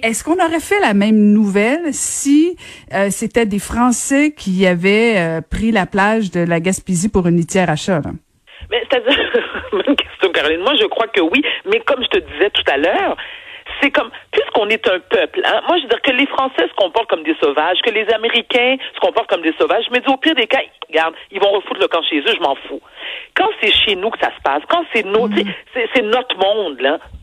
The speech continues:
Speaker 2: ok ? Et des personnes <laughs> adultes, responsables, respectueuses, tu te dis, mais voyons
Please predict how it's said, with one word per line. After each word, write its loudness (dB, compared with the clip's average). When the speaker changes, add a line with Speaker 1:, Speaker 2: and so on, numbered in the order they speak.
Speaker 2:
ok ? -2
Et 2
des 2
personnes -2
<laughs> -2
adultes, 0
responsables, 0
respectueuses, 0
tu -4
te -12
dis, 4
mais 0
voyons 0